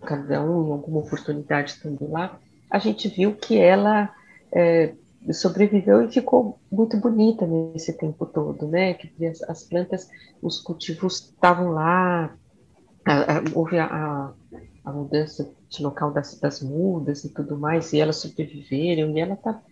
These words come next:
bem, é, tá, tá bonita, né? Então, acho que isso também dá uma mensagem pra gente, né? Que tem alguma coisa que, de alguma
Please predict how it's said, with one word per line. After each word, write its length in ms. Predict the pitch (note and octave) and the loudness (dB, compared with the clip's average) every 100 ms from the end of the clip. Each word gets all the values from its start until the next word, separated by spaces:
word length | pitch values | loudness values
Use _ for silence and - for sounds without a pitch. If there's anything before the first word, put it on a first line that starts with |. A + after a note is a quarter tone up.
| _ _ _ | _ _ _
bem, 640 | D3+ F3+ G#3 A3 G#3 F3 D#3+ - - - - - | 2 4 4 2 2 0 -4 -8 -20 -20 -14 0
é, 640 | E3+ D#3 D#3 - - - - | 2 2 0 -2 -4 -8 -2
tá, 100 | G#3 | -2
tá 240 | G3 - G3+ | -2 0 0
bonita, 640 | G#3 G#3+ F#3+ D3 - C#3 - | 4 4 4 2 -4 -10 -2
né? 200 | F3 F3 - | -2 -2 -6
Então, 300 | E3 F#3 F#3+ | -6 -4 -2
acho 200 | F#3 - | -4 -6
que 120 | - | -8
isso 240 | F#3 - - | -8 -8 -4
também 520 | F3+ E3+ F3+ F#3 E3+ | -2 0 0 0 0
dá 80 | F3+ | 0
uma 140 | F3 F3+ | 2 0
mensagem 580 | F#3 F#3+ F#3 D#3+ D#3+ D#3+ | 0 0 2 2 2 -4
pra 220 | - E3+ | -2 -2
gente, 460 | D#3+ C#3+ C#3 - | -4 -8 -10 -8
né? 140 | D#3 E3+ | -4 -4
Que 140 | - | -8
tem 140 | - E3 | -6 -4
alguma 320 | D#3+ E3 D#3+ | -4 -6 -6
coisa 300 | - E3 E3+ | -2 -2 -4
que, 280 | - F3+ E3+ | -4 -6 -4
de 60 | |
alguma 240 | E3+ F3 | -6 -4